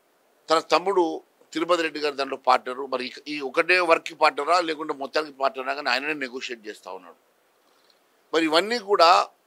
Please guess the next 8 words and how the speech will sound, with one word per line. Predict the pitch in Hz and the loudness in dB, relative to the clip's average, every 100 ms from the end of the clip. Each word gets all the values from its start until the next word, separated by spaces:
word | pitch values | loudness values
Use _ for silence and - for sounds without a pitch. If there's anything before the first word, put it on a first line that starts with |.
| _ _ _ _ _ _ _ _ _ _ _ 120 113 | _ _ _ _ _ _ _ _ _ _ _ -16 -4
దీంట్లో | 202 208 214 | 0 6 6
దాదాపు | 175 190 202 190 | 8 6 6 2
escalate | 180 196 214 185 | -2 4 4 4
చేసినటువంటి | 190 180 180 185 | 0 0 -4 -4
పన్నెండు | 160 160 170 | -2 -2 -2
వందల | 170 160 | -4 -2
కోట్ల | 156 160 160 | -4 -4 -2
రూపాయలు | 147 147 135 143 151 202 | -4 -4 -2 0 2 -2